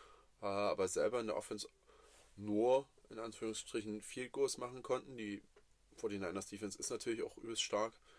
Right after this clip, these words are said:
Und dann war die Offense der forty-niners halt einfach nicht aufzuhalten. Also Christian McCaffrey und Debo, Debo Samuel, eins, zwei, drei, Christian McCaffrey und Debo Samuel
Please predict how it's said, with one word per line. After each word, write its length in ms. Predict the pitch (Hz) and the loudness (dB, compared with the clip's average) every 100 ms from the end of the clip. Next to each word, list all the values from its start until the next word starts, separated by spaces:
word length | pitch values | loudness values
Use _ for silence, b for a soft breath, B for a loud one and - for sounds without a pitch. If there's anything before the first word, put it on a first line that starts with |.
| B B B B B _ - | B B B B B _ -4
Und 600 | 92 95 90 90 92 92 - | 0 0 -2 -6 -10 -8 0
dann 600 | 87 95 101 101 95 95 - _ - 98 | 2 2 -2 -4 -6 -8 -18 _ -8 2
war 180 | 90 | 4
die 220 | 90 87 - | 4 0 -4
Offense 380 | - 101 - | 0 0 0
der 80 | - | -2
forty-niners 640 | - 90 82 76 78 85 - | -2 -4 -4 -4 -2 -2 -2
halt 140 | 80 | -4
einfach 260 | - - 71 | -6 -8 -8
nicht 200 | 76 - | -8 -6
aufzuhalten. 600 | 76 - 85 78 73 82 | -6 -6 -4 -2 -4 -6
Also 220 | 76 78 | -6 -8
Christian 400 | - 87 - 85 | -6 -4 -4 -4
McCaffrey 540 | 76 - 87 - 90 | -6 -2 -2 -2 -4
und 180 | 82 80 | -4 -8
Debo, 420 | 87 87 82 85 85 - | -10 -10 -2 -2 -2 -4
Debo 220 | 98 92 | -2 0
Samuel, 500 | 85 95 92 92 90 - - - B B B B B B B B | 0 0 -2 0 0 -2 -16 -20 B B B B B B B B
eins, 180 | 78 - | -6 -2
zwei, 80 | |
drei, 260 | 73 80 101 - - | 2 4 2 -2 -2
Christian 320 | 113 - 92 | 2 2 -2
McCaffrey 420 | 78 87 - 120 | 0 0 0 -2
und 160 | 82 87 | -4 -4
Debo 160 | 85 | -6
Samuel 500 | 82 87 85 95 101 | -4 -4 0 2 0